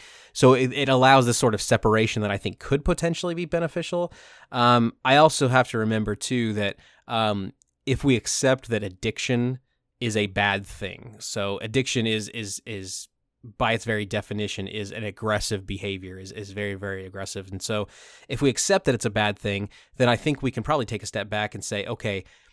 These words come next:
if I'm addicted to video games, or if a person is a, truly addicted to video games, then it is a bad thing and probably does, that per-, person probably does need to stop doing that. Now, I think where you and I probably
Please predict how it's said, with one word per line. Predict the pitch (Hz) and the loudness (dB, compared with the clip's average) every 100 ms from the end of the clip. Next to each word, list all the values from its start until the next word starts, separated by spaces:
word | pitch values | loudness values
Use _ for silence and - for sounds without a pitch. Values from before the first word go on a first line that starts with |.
| _ _ | _ _
if | 151 139 | -2 2
I'm | 143 117 | 4 2
addicted | 104 117 - 101 | 0 -2 -4 -6
to | 101 | -6
video | 104 104 101 | -4 -4 -4
games, | 101 101 101 | -6 -8 -10
or | |
if | 101 | -12
a | |
person | - 107 - | -8 -6 -6
is | 104 | -8
a, | 98 - | -10 -12
truly | - 127 120 107 | -8 -4 -2 -2
addicted | 98 - 110 - 101 | -6 -6 -6 -6 -10
to | - | -10
video | 95 107 104 | -6 -2 -2
games, | 95 95 95 98 - - _ - | -2 -6 -6 -8 -10 -20 _ -16
then | 107 117 110 104 101 _ _ _ _ _ _ - | 0 2 4 2 -2 _ _ _ _ _ _ -2
it | 135 | 4
is | 123 117 | 4 6
a | 110 | 4
bad | 104 107 101 - | 4 4 2 0
thing | 104 | -2
and | 101 | -2
probably | - 110 98 101 | 0 0 0 -4
does, | 98 101 98 | -2 -4 -2
that | 101 98 | -4 -2
per-, | 113 - - | -4 -4 -10
person | - 113 101 | -8 -6 -6
probably | - 104 95 | -4 -4 -4
does | 98 95 | -8 -8
need | 98 107 | -10 -10
to | 95 | -10
stop | - - 92 - _ | -8 -8 -8 -12 _
doing | 120 101 95 | -8 -6 -10
that. | 95 - | -14 -8
Now, | 107 | -4
I | 104 | -4
think | - 127 117 - | -2 -2 -2 -2
where | 110 | -2
you | 104 110 117 | -2 -2 -2
and | 107 | 0
I | 104 | -2
probably | 101 - 104 101 101 95 | -2 -4 -6 -6 -6 -8